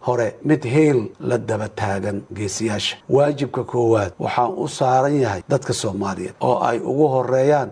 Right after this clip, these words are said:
madaxdooda. Sidaa darteed, dadka Soomaaliyeed ow, walaalayaal, maanta waxaan mimbarkan fariimo guud iyo kuwo gaar ahba uga dirayaa qaybaha kala duwan ee bulshadeenna,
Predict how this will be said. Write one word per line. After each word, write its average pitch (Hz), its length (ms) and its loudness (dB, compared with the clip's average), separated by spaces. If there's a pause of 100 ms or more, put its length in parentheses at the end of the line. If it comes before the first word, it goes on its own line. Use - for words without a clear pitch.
madaxdooda. 113 600 0
Sidaa 120 340 0
darteed, 107 440 -2 (220)
dadka 147 360 0
Soomaaliyeed 127 840 2
ow, 135 300 2
walaalayaal, 139 760 4
maanta 143 600 0
waxaan 127 520 0
mimbarkan 147 760 2
fariimo 135 540 2
guud 135 380 0
iyo 143 220 4
kuwo 160 280 4
gaar 160 380 4
ahba 147 540 0
uga 143 240 4
dirayaa 143 640 4 (140)
qaybaha 151 480 4
kala 139 260 -2
duwan 120 440 4 (120)
ee 135 140 2
bulshadeenna, 123 680 2